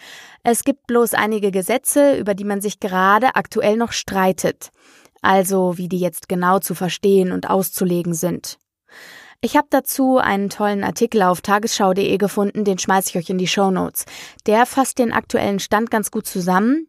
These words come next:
und ich hab jetzt nochmal die wichtigsten Punkte für euch rausgepickt. Wenn ihr Kohle für die Verlinkung kriegt,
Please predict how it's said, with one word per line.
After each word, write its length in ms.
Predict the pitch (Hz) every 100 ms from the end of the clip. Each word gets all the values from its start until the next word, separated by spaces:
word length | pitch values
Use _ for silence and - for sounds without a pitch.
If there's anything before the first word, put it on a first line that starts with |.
| _ _
und 460 | 220 220 214 214 -
ich 220 | - 202
hab 140 | 214 -
jetzt 280 | 202 - 196
nochmal 300 | 185 185 180
die 160 | 180
wichtigsten 500 | 208 - 170 - 180
Punkte 320 | 165 180 170
für 220 | 175 196 180
euch 180 | 160
rausgepickt. 600 | 165 170 180 - 170 - - _ _ _ _ _ _ _ _ _ _ - - - - - - -
Wenn 200 | 247 285
ihr 160 | 302
Kohle 440 | 285 - 247 226 185
für 180 | -
die 120 | 208 196
Verlinkung 540 | 196 190 190 180 180
kriegt, 480 | - 180 - -